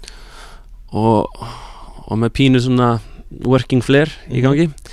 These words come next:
Speaker 1: Ég, ég reyna að gera góða köll og ég reyna að vera flottur.
Speaker 2: Mhm.
Speaker 1: Reyna að vera hraður, flottur og, og, já.
Speaker 2: Þú ert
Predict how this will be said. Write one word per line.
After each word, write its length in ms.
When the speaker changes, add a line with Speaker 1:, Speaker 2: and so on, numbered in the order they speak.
Speaker 1:
Ég, 500
ég 160
reyna 180
að 40
gera 140
góða 200
köll 180
og 60
ég 60
reyna 140
að 120
vera 0
flottur. 320
Speaker 2:
Mhm. 260
Speaker 1:
Reyna 180
að 60
vera 80
hraður, 340
flottur 380
og, 840
og, 400
já. 220
Speaker 2:
Þú 160
ert 180